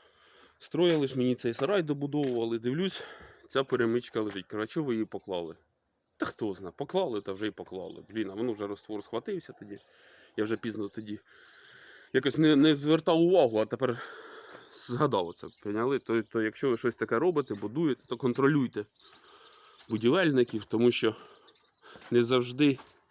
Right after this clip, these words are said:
Ну, тут, бачите, чітко, вона ж ребро жорсткості, вона більше, ну, вона витримує більшу нагрузку. Вона і та, то, ну, нічого страшного там не буде, да?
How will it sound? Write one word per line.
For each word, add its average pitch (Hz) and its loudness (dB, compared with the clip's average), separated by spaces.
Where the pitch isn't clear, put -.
Ну, 180 6
тут, 170 2
бачите, 107 0
чітко, 98 -2
вона 127 4
ж 117 -6
ребро 131 4
жорсткості, 123 0
вона 107 2
більше, 117 -4
ну, 104 -2
вона 95 -2
витримує 107 2
більшу 110 -4
нагрузку. 101 -4
Вона 165 0
і 175 -2
та, - -4
то, 104 -2
ну, 107 0
нічого 113 -2
страшного 131 -2
там 120 -2
не 127 0
буде, 135 -4
да? 107 0